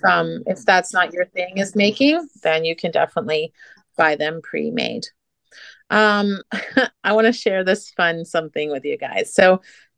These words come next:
um, on a spa cl-, on a, um, D I Y class that I recently did with some ladies in our community here, we made,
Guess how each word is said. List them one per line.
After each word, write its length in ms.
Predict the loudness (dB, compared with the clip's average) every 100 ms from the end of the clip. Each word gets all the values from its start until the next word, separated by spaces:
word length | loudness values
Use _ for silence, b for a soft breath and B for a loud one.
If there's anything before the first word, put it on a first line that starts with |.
| 0
um, 260 | 2 2 0
on 140 | 2
a 80 | 2
spa 420 | 0 2 4 4 0
cl-, 200 | -8 -6
on 80 | -4
a, 260 | -4 -4
um, 360 | -4 -6 -8 -14 -18 -12 0
D 160 | 4
I 120 | 4
Y 220 | 4 2 -2
class 380 | -4 -6 -4
that 100 | -4
I 80 | -2
recently 480 | 0 -2 -6 -6 -2
did 200 | 0 0
with 180 | 0 -2
some 240 | -2 0
ladies 340 | 2 0 -2 -2
in 200 | -6 -4
our 200 | 0 0
community 480 | 0 -2 -2 -6 -2
here, 340 | 2 2 2 -2 B B B B B
we 300 | 4 6 8
made, 540 | 6 4 2 0 -4